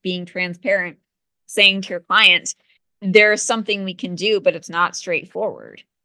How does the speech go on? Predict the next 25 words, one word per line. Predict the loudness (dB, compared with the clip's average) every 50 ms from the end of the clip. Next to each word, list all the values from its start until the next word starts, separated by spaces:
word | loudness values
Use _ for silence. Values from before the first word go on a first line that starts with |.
| _ _ 2
you | 4 4
know, | 4 2 -2 -4 -6 -4
and | -2 0 2 2 2 0 -2 -6 -10 -12 -14 -14 _ _ _ _ _ _ _ _ _ 0
it's, | 2 2 2 0 -4 -8 -8 -8 -8 -6
it's | -6 -8 -8 -8
complicated. | -2 0 0 0 0 -2 -6 -6 -6 -8 -8 -4 0 0 2 2
It's | 0 -4 -6
the | -8 -2
wild, | 2 2 2 4 2 0 0
wild | -2 -4 -4 -4 -6 -8
west | -8 -8 -8 -8 -8 -10 -12 -14 -14 -18 _ _
still, | -4 2 6 8 8 8 6 2 _ _ _ _ _ _ _ _ _
but | -2 2 4 6 6 6 6 6
there | 6 6 6 4 2
are | 2 2 2 2 0 -2
resources | -4 -8 -12 -12 -12 -12 -10 -8 -6 -6 -6 -8 -8 -6
out | -4 -4 -4 -4
there. | -4 -4 -4 -2 -4 -4
There | -2 -4 -4 -4
are | -6
places | -6 _ -4 -4 -4 -6 -8 -10 -10 -10
that | -12 -14
you | -14 -14 -14 -14
can | -14 -14 -14 -12 -8
go. | -4 -2 -2 0 2 0 0 -2